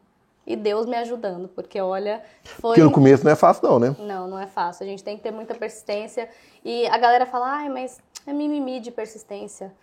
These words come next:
Speaker 1: É mimimi que você tem que se." Cara, não é mimimi, é isso. Sabe? "Ai, qual é o segredo?" O segredo é você fazer e pronto. É você pegar uma estratégia e ir até o fim. Não adianta você pular de galho, "Ah, essa daqui vai funcionar.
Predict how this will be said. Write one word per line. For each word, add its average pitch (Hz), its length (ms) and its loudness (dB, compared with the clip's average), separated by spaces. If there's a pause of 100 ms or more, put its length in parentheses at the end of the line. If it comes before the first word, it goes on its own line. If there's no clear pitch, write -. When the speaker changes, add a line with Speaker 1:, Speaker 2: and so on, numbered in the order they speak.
(240)
Speaker 1:
É 247 80 -6
mimimi 277 440 -2
que 277 100 -12
você 247 160 -8
tem - 120 -10
que 247 60 -14
se." 240 160 -14 (100)
Cara, 285 240 -2
não 247 180 -6
é 285 60 -2
mimimi, 294 460 -2
é 262 160 2
isso. 277 640 -4 (260)
Sabe? 247 340 2
"Ai, 339 320 0
qual 339 180 2
é 349 120 8
o 359 80 2
segredo?" 269 640 -2
O 240 40 -6
segredo 285 360 -2
é 359 40 4
você 381 240 0
fazer 370 300 0
e 359 80 0
pronto. 339 760 -2 (360)
É 240 100 0
você 262 240 -2
pegar 285 380 2
uma 349 140 0
estratégia 311 840 -4
e 277 200 -4
ir 294 40 0
até 294 240 -2
o 320 80 -4
fim. 320 360 -6 (400)
Não 247 80 2
adianta 294 320 0
você 330 200 -2
pular 302 440 0
de 277 100 -8
galho, 262 280 0
"Ah, 294 240 -2
essa 285 180 -6
daqui 285 180 -8
vai 285 140 -2
funcionar. 277 640 -6